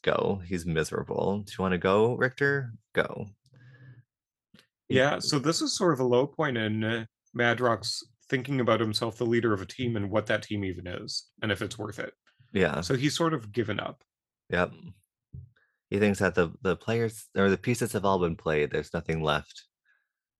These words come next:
Speaker 1: to do, really.
Speaker 2: Yeah.
Speaker 1: Um,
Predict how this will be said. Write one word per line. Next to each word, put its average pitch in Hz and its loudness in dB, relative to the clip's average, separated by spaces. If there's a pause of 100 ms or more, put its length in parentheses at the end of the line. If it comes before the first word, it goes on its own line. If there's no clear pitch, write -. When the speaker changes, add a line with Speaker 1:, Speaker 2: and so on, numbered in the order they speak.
(180)
Speaker 1:
to 92 -8
do, 80 2
really. 87 0 (160)
Speaker 2:
Yeah. 95 -4 (720)
Speaker 1:
Um, 87 0